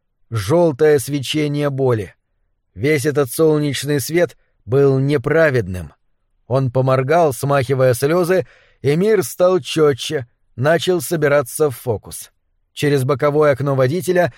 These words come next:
на него смотрел какой-то толстяк в камуфляже и противогазе, вглядываясь внутрь через кровавые отпечатки ладоней, размазанные по стеклу. Противогаз был старинный, времен Второй мировой войны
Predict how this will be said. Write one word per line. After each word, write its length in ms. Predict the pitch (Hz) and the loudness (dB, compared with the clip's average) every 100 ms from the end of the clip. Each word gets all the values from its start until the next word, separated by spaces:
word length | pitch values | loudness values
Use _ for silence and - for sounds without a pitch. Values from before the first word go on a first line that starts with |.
| _ - | _ -8
на 140 | 143 | -2
него 320 | 160 185 214 | 0 2 2
смотрел 480 | 185 175 175 190 202 | 0 0 0 2 2
какой-то 460 | 185 185 196 190 185 | 2 2 2 2 0
толстяк 560 | 196 190 - - 185 | 2 0 -2 -2 -2
в 80 | - | -2
камуфляже 680 | - 147 135 147 180 156 165 | -4 -2 -2 0 2 2 0
и 140 | 165 | -4
противогазе, 960 | 151 165 131 165 165 151 147 131 147 127 _ - | -4 -2 -2 0 0 2 2 2 0 -2 _ -14
вглядываясь 760 | 104 123 160 160 139 139 127 | -6 -2 0 0 0 -2 -2
внутрь 400 | 123 156 175 165 120 _ _ | -4 -4 -2 -4 -4 _ _
через 340 | - 160 156 | -4 0 0
кровавые 520 | - 156 165 190 180 165 | -2 0 2 4 4 2
отпечатки 500 | 165 165 180 - 156 | 0 0 0 0 0
ладоней, 560 | 147 147 185 185 143 - - | 0 2 2 2 -2 -6 -6
размазанные 960 | 147 170 143 165 175 151 165 160 160 | 0 2 2 0 -2 0 -2 -2 -4
по 160 | 139 151 | -4 -4
стеклу. 600 | 127 - 143 120 107 80 _ _ _ _ _ - | -6 -8 -8 -4 -6 -8 _ _ _ _ _ -4
Противогаз 640 | 127 135 156 165 196 185 | -2 0 2 2 2 0
был 200 | 160 180 | 0 -2
старинный, 720 | - 165 147 143 135 131 117 _ _ _ | 0 0 0 0 -2 -4 -6 _ _ _
времен 500 | 107 113 143 156 175 | -6 -2 0 0 0
Второй 360 | 123 147 143 165 | 0 0 2 2
мировой 440 | 156 151 147 156 | 2 0 2 2
войны 460 | 147 147 131 135 131 | 2 2 0 0 -4